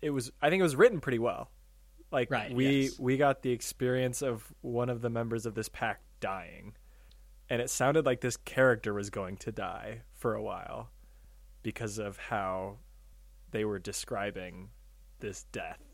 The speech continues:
Speaker 1: that they were experiencing. And it was very rough. And this dog didn't even do anything. This dog was,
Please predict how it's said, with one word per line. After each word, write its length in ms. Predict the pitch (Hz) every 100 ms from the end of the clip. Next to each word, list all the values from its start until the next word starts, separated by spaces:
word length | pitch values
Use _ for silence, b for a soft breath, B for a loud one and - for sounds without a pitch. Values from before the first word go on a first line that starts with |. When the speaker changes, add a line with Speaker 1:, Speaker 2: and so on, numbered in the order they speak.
| -
Speaker 1:
that 120 | 120
they 120 | 113
were 160 | 92 87
experiencing. 800 | 87 - - 87 95 110 - 117 - b b b b b b -
And 120 | 107
it 40 |
was 160 | 98 95
very 500 | 98 98 147 160 110
rough. 540 | 98 101 92 101 - - b b b - - -
And 380 | - 247 233 202 190 -
this 180 | 294
dog 400 | - 185 277 247
didn't 220 | 180 220 190
even 300 | 175 135 113
do 180 | 135 139
anything. 580 | 117 104 - 104 139 143 - - - - - - -
This 180 | 233 247
dog 380 | 185 185 190 170
was, 200 | 139